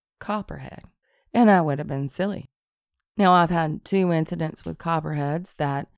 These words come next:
still make me quite fond of them. I know, I'm a lunatic, but one time I was pulling weeds in my little raised bed situation,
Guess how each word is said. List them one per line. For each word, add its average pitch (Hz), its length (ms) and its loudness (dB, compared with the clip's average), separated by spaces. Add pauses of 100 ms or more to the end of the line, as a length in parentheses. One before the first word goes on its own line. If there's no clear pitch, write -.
still 175 480 4
make 156 420 -4
me 147 220 -4
quite 143 540 -4
fond 143 420 -6
of 139 200 -10
them. 120 280 -10
I 139 160 -10
know, 123 520 -8 (100)
I'm 135 160 -10
a 147 80 -10
lunatic, 117 600 -10
but 135 280 -4 (520)
one 165 300 0
time 143 540 -4 (120)
I 143 200 0
was 135 260 -6
pulling 143 400 -4
weeds 147 380 -6
in 139 180 -6
my 131 260 -8
little 135 540 -8
raised 135 380 -6
bed 135 260 -10
situation, 135 880 -10